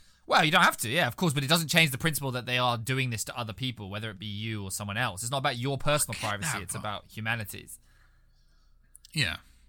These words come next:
Speaker 1: That's, uh,
Speaker 2: Yeah.
Speaker 1: more or less
Speaker 2: So,
Speaker 1: the vibe
Speaker 2: uh,
Speaker 1: there.
Speaker 2: essentially what could happen one day is that we have a controlling machine over us.
Speaker 1: Yeah.
Speaker 2: So Facebook own, let's say Facebook do le-, win this V R race.
Speaker 1: Yeah, yeah.
Speaker 2: Everyone's got a V R headset. And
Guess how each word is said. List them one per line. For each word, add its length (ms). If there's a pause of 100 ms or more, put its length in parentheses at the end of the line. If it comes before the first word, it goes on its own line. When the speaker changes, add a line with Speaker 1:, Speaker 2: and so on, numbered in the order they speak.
Speaker 1:
That's, 220
uh, 220
Speaker 2:
Yeah. 100
Speaker 1:
more 100
or 40
less 100
Speaker 2:
So, 160
Speaker 1:
the 60
vibe 200
Speaker 2:
uh, 220
Speaker 1:
there. 100
Speaker 2:
essentially 580
what 260
could 180
happen 300
one 180
day 220
is 120
that 120
we 100
have 160
a 60
controlling 680
machine 400
over 320
us. 260 (200)
Speaker 1:
Yeah. 280
Speaker 2:
So 180
Facebook 640 (120)
own, 380 (320)
let's 120
say 200
Facebook 520 (340)
do 180
le-, 460
win 200
this 160
V 160
R 220
race. 380
Speaker 1:
Yeah, 420
yeah. 60
Speaker 2:
Everyone's 380
got 200
a 20
V 160
R 220
headset. 500 (460)
And 600